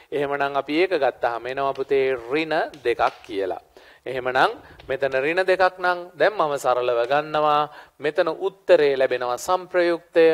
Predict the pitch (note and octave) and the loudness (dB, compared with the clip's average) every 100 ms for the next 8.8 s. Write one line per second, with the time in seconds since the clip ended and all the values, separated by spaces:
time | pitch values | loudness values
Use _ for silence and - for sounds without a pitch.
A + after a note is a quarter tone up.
0 | D#3 C#3 C#3 C#3+ E3+ G3 A3 A#3 F3 D3+ | 2 -6 -10 -4 -2 -2 0 -2 -2 -6
1 | C#3+ C3+ C3 E3+ C3+ A2+ A2 G2+ - - | 2 2 2 -2 -6 -4 -2 -2 -4 -16
2 | _ _ _ _ _ _ _ F3+ F3 _ | _ _ _ _ _ _ _ -6 -6 _
3 | _ _ _ _ _ _ B2+ B2+ - A#2+ | _ _ _ _ _ _ -20 -20 -20 -10
4 | B2+ C#3 C#3 C#3 C#3+ C#3 C#3+ D3 E3 F3+ | -4 0 4 6 6 6 6 4 2 -2
5 | F#3 F#3 F#3 F3+ - _ C#3+ C#3 C#3 C3 | 0 0 0 -4 -12 _ -8 -6 -4 -6
6 | C3 D3 D3+ D3+ C#3+ C3+ E3+ F3+ C3 A#2 | -4 0 2 2 0 -2 -2 -2 -2 -4
7 | B2 A#2+ B2 C3+ C#3+ C#3 D3+ E3+ A3+ E4+ | -6 -8 -8 -2 -2 0 0 2 2 0
8 | - - - - C3+ F3 G#3+ | -10 -20 -20 -14 -4 -2 0